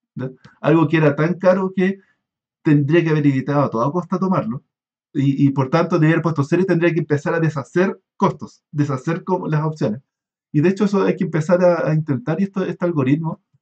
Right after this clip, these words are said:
de que uno va haciendo pruebas y después va devol-, devolviendo a hacer decisiones y probando de nuevo, esencialmente es una exploración, eh, completa de todas las opciones.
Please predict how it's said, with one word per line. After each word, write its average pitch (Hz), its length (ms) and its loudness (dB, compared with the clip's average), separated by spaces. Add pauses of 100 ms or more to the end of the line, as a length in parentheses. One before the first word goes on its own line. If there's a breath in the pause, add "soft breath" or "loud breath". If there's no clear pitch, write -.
(100)
de 143 140 2
que 175 80 4
uno 165 140 4
va 160 100 4
haciendo 156 340 0
pruebas 170 400 2
y - 40 -4
después 151 260 0
va 147 140 2
devol-, 135 420 0
devolviendo 139 460 2
a 165 40 -6
hacer 165 140 -4
decisiones 160 400 0
y - 20 0
probando 156 320 4
de 131 80 2
nuevo, 175 320 0 (360)
esencialmente 180 720 2
es 196 60 -4
una 170 180 -2
exploración, 165 640 -2 (800)
eh, 127 260 -2
completa 139 540 0
de 190 100 0
todas 196 200 -2
las 185 120 -2
opciones. 147 480 -6